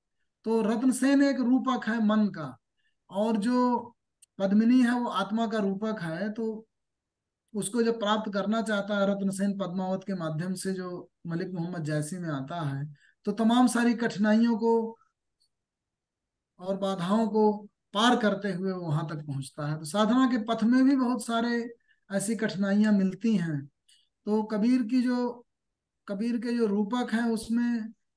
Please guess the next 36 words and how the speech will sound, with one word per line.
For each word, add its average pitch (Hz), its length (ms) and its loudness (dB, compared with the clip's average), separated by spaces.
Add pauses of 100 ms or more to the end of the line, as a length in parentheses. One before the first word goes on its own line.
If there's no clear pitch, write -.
(160)
तमाम 240 320 2
सारी 233 360 2
जो 233 160 -2
आंतरिक 220 560 0
साधना 214 380 0
पद्धतियां 214 680 -4
हैं 202 80 -6
उनमें 214 260 2
आने 208 340 0
वाली, 214 300 0
उपस्थित 208 460 -6
होने 202 180 -2
वाली 202 220 -2
तमाम 202 340 -4
बाधाओं 185 500 -2
को 214 140 -2
रूपक 202 340 -6
के 208 80 -8
माध्यम 196 380 -6
से 202 160 -8
भी 208 280 -2 (760)
व्यक्त 190 260 -6
किया 160 260 -8
गया 147 280 -6
है। 139 240 -10 (360)
उलट 240 220 4
बासियां 233 460 2
कई 240 160 -4
बार 240 180 -2
समझ 233 300 -2
में 240 80 2
ही 240 60 0
नहीं 240 240 2
आती 226 280 -2
हैं, 202 320 -2 (760)
तो 202 520 -2